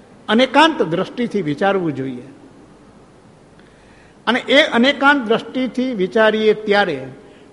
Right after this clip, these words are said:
કોઈએ વિચારેલી વાત એની અપેક્ષા પ્રમાણે છે. એની અપેક્ષા એ વસ્તુના ધર્મને સમજવા, ઓળખવા, વ્યક્તિની અપેક્ષાએ, પદાર્થની અપેક્ષાએ જે વસ્તુ સમજાય, એ ત્યાં પોતે એની દ્રષ્ટિએ સાચો છે.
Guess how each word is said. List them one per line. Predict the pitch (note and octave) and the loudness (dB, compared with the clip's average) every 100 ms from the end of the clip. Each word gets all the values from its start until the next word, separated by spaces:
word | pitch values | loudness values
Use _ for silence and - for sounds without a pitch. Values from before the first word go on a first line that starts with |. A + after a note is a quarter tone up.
| - | -2
કોઈએ | A3 C#4+ E4+ F#4 | 4 6 6 6
વિચારેલી | C#4 C#4 B3+ B3 A#3+ | 4 4 6 6 6
વાત | G#3 G#3 G#3+ - - - - | 4 4 4 -2 -16 -20 -4
એની | G#3+ C4 D4+ | 0 2 2
અપેક્ષા | F3+ F#3 C#4 C#4+ C4 | -2 2 2 2 2
પ્રમાણે | B3 G3+ F#3+ F3+ E3 | 2 2 2 2 0
છે. | D#3 G3 D3 - - - - - - - _ - - - - - - - - - _ _ _ - | -2 -6 -6 -12 -20 -20 -20 -20 -20 -20 _ -20 -20 -20 -20 -20 -20 -20 -20 -20 _ _ _ -6
એની | A#3+ D#4+ F4 | -2 0 2
અપેક્ષા | G3 - F4 - C#4 C#4 | 0 2 0 2 4 6
એ | |
વસ્તુના | G#3+ A3+ - - A#3 G#3 | 6 4 -2 -2 0 0
ધર્મને | F3 B2+ E3 G3+ G#3 F#3 | -4 0 0 2 -2 -4
સમજવા, | - F3 G3 F3+ F3 E3 | -4 -2 -2 0 0 0
ઓળખવા, | D3+ F3 G#3 - E3 D3+ | 0 0 0 -2 -4 -2
વ્યક્તિની | C#3+ E3 - B3+ A3 | -2 -4 -4 -4 -2
અપેક્ષાએ, | E3+ - E3 - D#3+ C#3+ C3+ - - - | -4 -6 -8 -8 -12 -10 -12 -16 -20 -12
પદાર્થની | E3+ F3+ G3+ - F#3+ C#3+ | -6 -4 -4 -8 -10 -10
અપેક્ષાએ | A#2+ C#3 - C#3 A#2+ C3 - - | -10 -12 -12 -14 -14 -16 -20 -20
જે | D3 G#3+ | -6 -2
વસ્તુ | G#3 C#3 - F3 | -2 -4 -10 -10
સમજાય, | - G3 G3 D3+ B2 - - - | -6 -2 0 0 -2 -12 -10 -2
એ | G#3 | -2
ત્યાં | A3+ A#3 A#3 | -2 -4 -4
પોતે | G#3 G#3 G#3+ | -6 -2 -2
એની | G#3 B3+ | 0 -2
દ્રષ્ટિએ | G#3 C#3+ B2+ G3 | -2 -6 -8 -8
સાચો | A3 C#4 D4+ F#3+ | -6 -4 -6 -6
છે. | E3 | -10